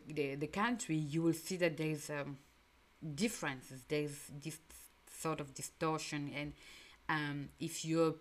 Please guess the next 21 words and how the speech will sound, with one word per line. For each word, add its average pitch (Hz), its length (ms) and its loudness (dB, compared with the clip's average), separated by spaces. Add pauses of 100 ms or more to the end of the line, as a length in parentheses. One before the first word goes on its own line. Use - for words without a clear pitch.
(120)
a 156 100 0
teen, 190 420 4
by 156 100 4
the 151 80 2
time 165 240 0
you 147 60 0
come 156 260 0
back, 160 380 6 (500)
there's 160 340 2
some 165 180 -2
confusion. 165 680 2
You 151 80 2
might 151 220 4
wonder, 160 460 4
"Am 156 160 0
I 170 180 8
an 190 100 4
American 156 880 2
or 143 420 0
am 147 140 -2
I, 143 480 2